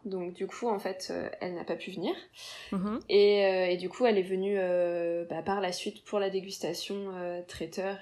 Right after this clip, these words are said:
Speaker 1: et pour mon anniversaire. Et donc, du coup, euh,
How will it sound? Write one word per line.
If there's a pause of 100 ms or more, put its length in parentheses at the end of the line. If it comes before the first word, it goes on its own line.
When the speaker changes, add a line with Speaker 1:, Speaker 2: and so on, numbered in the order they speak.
(140)
Speaker 1:
et
pour
mon
anniversaire. (100)
Et
donc,
du
coup,
euh,